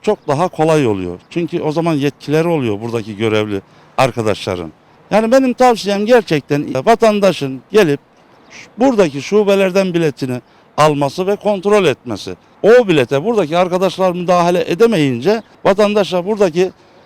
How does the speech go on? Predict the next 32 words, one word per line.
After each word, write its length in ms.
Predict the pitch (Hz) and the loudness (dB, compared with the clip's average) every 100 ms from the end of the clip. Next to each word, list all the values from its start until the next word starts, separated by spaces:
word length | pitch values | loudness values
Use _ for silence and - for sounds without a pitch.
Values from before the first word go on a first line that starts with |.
| _ - | _ 4
görevler 440 | 226 214 202 214 | 6 6 4 2
arasında 920 | 170 151 131 156 196 202 - - 143 | 2 0 -2 -2 0 0 -2 -8 -8
zaman 320 | 151 196 185 151 | -2 -2 -2 -6
zaman 320 | 170 202 208 | -6 -6 -8
bir 60 | 196 | -10
sürtüşme 520 | 202 196 170 160 190 | -8 -8 -10 -6 -4
oluyor 420 | 180 196 208 135 | 0 0 0 0
yani. 340 | 104 95 87 - _ _ _ - | -2 -8 -10 -16 _ _ _ -2
Vatandaş 500 | 196 214 214 - 196 | 0 0 0 -2 -4
bilmiyor 320 | 202 139 135 | -4 -2 -4
buradakilerin 640 | 143 135 139 131 131 147 - - | -6 -6 -4 -4 -4 -8 -10 -4
yetkisiz 480 | 151 - 165 147 143 | -4 -4 -8 -6 -4
olduğunu. 360 | 117 104 120 196 | -2 -2 -6 -6
Onun 220 | 220 190 | -4 -4
için, 380 | 139 - 185 180 139 | -6 -8 -14 -10 -8
e, 120 | 147 | -8
bir 80 | 214 | -8
sürtüşme 580 | - 156 143 143 151 123 _ - | -6 -8 -10 -8 -8 -8 _ -6
falan 240 | 147 139 | -4 -4
oluyor. 300 | 196 123 165 | -4 -4 -4
Biz 140 | 170 127 | -6 -4
de 80 | 143 | -4
elimizden 380 | 143 131 143 | -4 -6 -6
geldiği 280 | 127 135 127 | -6 -6 -6
kadar 260 | 101 101 107 | -8 -8 -6
yardımcı 480 | 120 113 113 110 120 | -4 -4 -8 -8 -8
olmaya 300 | 98 98 101 | -6 -10 -8
çalışıyoruz. 540 | 156 160 151 113 90 - _ - | -8 -8 -8 -10 -10 -18 _ -4
Vatandaşa 540 | 139 131 131 123 127 120 | -2 0 -2 -2 -4 -6
bunu 160 | 135 | -8
izah 340 | 120 110 135 135 | -8 -6 -6 -6
ediyoruz. 460 | 131 139 104 113 | -4 -4 -4 -8